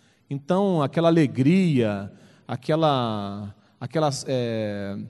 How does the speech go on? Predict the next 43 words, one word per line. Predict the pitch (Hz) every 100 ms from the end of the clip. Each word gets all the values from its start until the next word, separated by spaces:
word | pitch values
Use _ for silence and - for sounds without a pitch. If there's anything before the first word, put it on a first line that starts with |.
| _ _ _
falta | - 175 196 175
de | 156
artificialidade | 147 - 147 - 131 123 147 180
era | 190 180
muito | 180 214
comum | - 220 175 190
nessas | 202 202
reuniões, | 196 214 175 147 120
né? | 123 175 - -
Aqui | 160 269
eu |
tenho | 247 226
uma | 175
foto | - 160 151
deles, | 123 175 202 151
mas | 160 165
é, | 160
é | 156
um, |
o | 160 156
movimento | 160 151 143 170 160
a | 135
essa | 131 127
altura | 123 190 202 120 110 - - - _
já | - 160
conta | 156 175 175 160
com | 156 156
muitos | 151 202 285 277 220 143
hippies | 156 185 170 -
convertidos | 156 139 127 127 214 233 247 240 - - _ _ _ _ _ _ _ -
e | 190
também | 233 196 156 170 196
com | 202 196
muitos | 165 165 208 202
jovens | 143 156 165 165 -
que | 180
não | 175
eram | 170 175 170
hippies | 143 170 180
e | 208
tinham | - 185 185
se | -
convertido. | 208 208 196 - 113